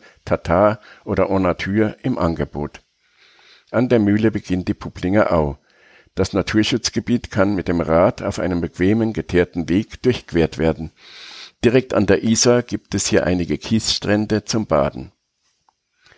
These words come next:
Zur längsten Floßrutsche Europas. Ein weiterer Abstecher. Vor der Brücke über den Isarkanal führt an seiner östlichen Seite ein Fahrweg ins Mühltal.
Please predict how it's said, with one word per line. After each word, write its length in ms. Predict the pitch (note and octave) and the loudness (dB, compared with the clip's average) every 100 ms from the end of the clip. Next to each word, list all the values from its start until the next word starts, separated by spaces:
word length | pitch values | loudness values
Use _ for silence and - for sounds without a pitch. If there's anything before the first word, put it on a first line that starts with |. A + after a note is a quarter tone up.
| _ _ | _ _
Zur 160 | - A#2 | 0 2
längsten 440 | G2+ C3 - - | 2 0 -4 -8
Floßrutsche 800 | - F2+ G2+ - G2+ - - G#2+ - - | -4 0 0 0 -4 -2 0 -2 -4 -4
Europas. 840 | G#2 E2+ D2+ - C2+ - - - _ - | -2 -2 -4 -4 -4 -4 -6 -10 _ -2
Ein 240 | F#2 F2+ | -2 2
weiterer 460 | E2+ F2+ A#2 A2 - | 2 2 0 -2 -2
Abstecher. 580 | E2 - - B1+ C2 - _ _ _ _ _ _ _ _ - _ | -4 -6 -6 -6 -8 -10 _ _ _ _ _ _ _ _ -20 _
Vor 260 | - - C3 | -8 0 2
der 120 | B2+ | 2
Brücke 320 | - B2 B2 | 2 -4 -2
über 200 | B2+ G#2 | 0 2
den 160 | F#2+ F2 | 0 0
Isarkanal 800 | A#2+ C3 G2+ - D#2+ D2+ E2+ B2 - - _ | 0 2 2 2 -2 0 -2 -2 -8 -20 _
führt 420 | - - B2+ - | -6 2 2 2
an 120 | F#2+ | -4
seiner 260 | F2+ F2+ F2+ | 0 0 0
östlichen 460 | A2 A2+ - G#2+ | -2 -4 -4 -4
Seite 440 | F2 E2+ E2 - G2+ | 0 2 2 2 -2
ein 120 | E2 | -4
Fahrweg 540 | - D2+ D#2 G2 F#2+ | -4 -2 -2 -4 -6
ins 240 | - G#2+ - | -6 -6 -2
Mühltal. 600 | F2 F2 D#2 C#2+ C#2+ | 0 0 -2 -2 -4